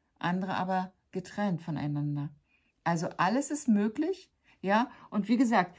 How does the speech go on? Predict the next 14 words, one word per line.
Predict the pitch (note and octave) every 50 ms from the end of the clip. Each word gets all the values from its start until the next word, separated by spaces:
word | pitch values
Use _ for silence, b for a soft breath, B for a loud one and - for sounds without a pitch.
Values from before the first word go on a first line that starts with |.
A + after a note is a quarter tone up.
| B B -
setzt | F3+ G#3+ A3 A3 - - - -
euch | - - B3 - -
bitte | B3 A#3+ A#3+ C4 C4
mit | B3 B3 A#3+ -
euren, | - G3 G#3+ A3 G#3 A#3 A#3+ A3+ A3+ A3 G#3
ähm, | - G3+ G#3+ G#3+ G#3 G3+
Finanzen | - A3+ G#3 G3+ A3 C4 C4 - -
auseinander, | G3 C#3 F#3+ G3 - G3+ F#3 F#3 G3 G3+ A3+ C4 D#4 A4 - _ _ _ _ _ _
ja. | - F#3+ G3+ A#3 C4+ D4+ B B B B
Schaut, | - - - G#3+ A#3+ C#4 C4 -
wo | A#3+ B3 A3
ihr | A3 A#3
da | G3+ A3 A3 A3+
eventuell | A3+ G3+ G#3 A3 A3+ A#3+ - A#3+ - G#3 A3 A3+ A3